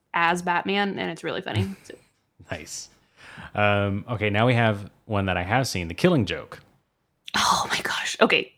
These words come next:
Speaker 1: S tier.
Speaker 2: S tier? Okay, okay.
Speaker 1: Yeah. Read the graphic novel as well.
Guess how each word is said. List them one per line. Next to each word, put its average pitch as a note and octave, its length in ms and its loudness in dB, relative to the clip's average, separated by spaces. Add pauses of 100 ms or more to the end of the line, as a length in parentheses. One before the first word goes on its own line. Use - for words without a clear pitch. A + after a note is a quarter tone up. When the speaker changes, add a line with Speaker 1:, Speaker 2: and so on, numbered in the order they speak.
(380)
Speaker 1:
S F#3 220 4
tier. D#3 280 2 (140)
Speaker 2:
S F2 160 -4
tier? A2 200 -2
Okay, - 280 -10 (300)
okay. - 260 -14
Speaker 1:
Yeah. F#3 220 0 (1080)
Read A3 300 4
the A3 60 6
graphic G3+ 320 6
novel F#3 400 2
as F3+ 180 2
well. E3+ 380 -4